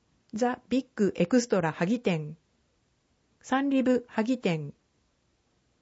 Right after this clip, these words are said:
株式会社井上商店。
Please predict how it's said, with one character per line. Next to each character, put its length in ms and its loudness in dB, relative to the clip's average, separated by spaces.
株 240 2
式 240 -2
会 200 4
社 300 -2
井 100 0
上 300 4
商 240 4
店。 380 -6